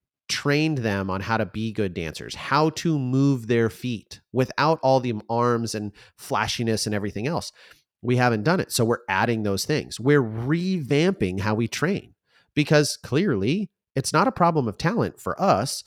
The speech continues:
It's a problem of training. So that's on us. We're losing because of us. And that's kind of what I wanted to ultimately get to is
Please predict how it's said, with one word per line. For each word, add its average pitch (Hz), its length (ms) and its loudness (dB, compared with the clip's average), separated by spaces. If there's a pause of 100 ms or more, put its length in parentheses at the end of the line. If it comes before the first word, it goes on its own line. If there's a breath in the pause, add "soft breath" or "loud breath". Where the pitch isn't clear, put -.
(160 loud breath)
It's 123 160 -2
a 127 60 2
problem 95 340 -2
of 123 60 -6
training. 175 440 -2 (140)
So 110 400 0
that's 117 260 -2
on 180 140 2
us. - 440 -4 (220)
We're 190 200 6
losing 175 440 4
because 135 300 0
of 107 140 -4
us. - 400 -8 (320 soft breath)
And 127 120 0
that's 156 180 4
kind 165 180 2
of 135 60 4
what 131 140 4
I 117 100 6
wanted 117 340 0
to - 180 -4
ultimately 113 540 0
get 147 300 0
to 95 320 -4
is 113 300 -2